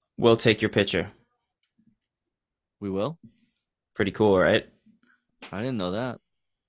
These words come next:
Speaker 1: I don't even know how to take pictures, so don't trust
Speaker 2: We
Speaker 1: me.
Speaker 2: know someone who does.
Speaker 1: We do know someone. Yep. I just saw her.
Speaker 2: Did you?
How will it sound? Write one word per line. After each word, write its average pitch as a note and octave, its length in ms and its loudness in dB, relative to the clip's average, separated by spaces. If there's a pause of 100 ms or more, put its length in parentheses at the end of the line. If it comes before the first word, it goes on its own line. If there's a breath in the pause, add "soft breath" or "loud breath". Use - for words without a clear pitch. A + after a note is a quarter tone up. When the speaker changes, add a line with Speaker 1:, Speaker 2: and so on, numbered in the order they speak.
(580)
Speaker 1:
I D3+ 120 6
don't D3 100 6
even A2+ 120 6
know G#2 60 6
how G#2+ 100 6
to G2 60 2
take G2 260 -2
pictures, F#2 340 -2
so F#2 260 2
don't A2 220 2
trust G2+ 240 0
Speaker 2:
We D3 120 4
Speaker 1:
me. C#3+ 60 2
Speaker 2:
know C#3+ 180 6
someone B2 540 -4 (480)
who A2+ 100 -4
does. A2 420 0
Speaker 1:
We B2 100 2
do D3+ 160 4
know C3+ 120 4
someone. G2+ 460 -2 (200)
Yep. A2+ 300 0
I A#2+ 80 4
just F#3 180 2
saw F#3 200 6
her. G#2 240 2 (480)
Speaker 2:
Did C3 140 0
you? F3 220 0